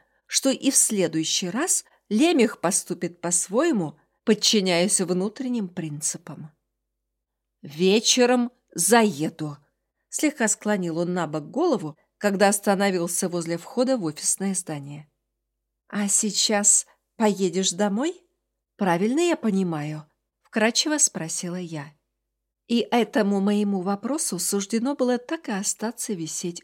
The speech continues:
в воздухе. Вместо ответа Лемех откинул дверь, приглашая меня покинуть салон его экстравагантной машины.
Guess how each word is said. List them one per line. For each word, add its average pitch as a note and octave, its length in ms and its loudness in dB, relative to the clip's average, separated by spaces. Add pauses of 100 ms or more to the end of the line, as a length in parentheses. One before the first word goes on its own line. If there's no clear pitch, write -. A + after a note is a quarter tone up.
(100)
в E3 80 -10
воздухе. D#3 720 -10 (640)
Вместо A#3+ 460 4
ответа G#3 400 2
Лемех F#3+ 500 0
откинул D#3+ 640 -6
дверь, E3+ 420 -4 (340)
приглашая A3 600 2
меня F3+ 220 -2
покинуть F3+ 520 -4
салон G3+ 480 0 (260)
его G3+ 340 2
экстравагантной E3+ 960 -4
машины. D3 640 -6